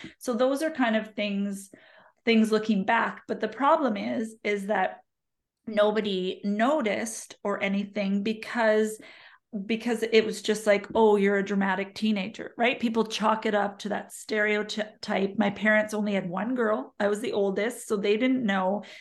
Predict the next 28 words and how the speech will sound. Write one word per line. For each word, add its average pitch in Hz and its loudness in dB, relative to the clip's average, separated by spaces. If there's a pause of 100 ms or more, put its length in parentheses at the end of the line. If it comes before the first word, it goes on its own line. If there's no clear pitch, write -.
(160)
that 208 8
it 196 0
might 196 -2
be 190 -4
extreme 190 0
or 190 2
that 196 0
that - 0
might 202 -2
be 202 -2
something 196 -4
to 185 -2
look 196 -6
for. 294 -2 (480)
And 226 6
now 262 8
I've 226 6
read 233 4
a 285 4
bunch 247 0
of 220 -6
articles 214 0
that, 214 -2 (160)
um, 190 -2 (280)
that 202 -2
say 208 4 (180)
in 240 2
teenagers, 202 -2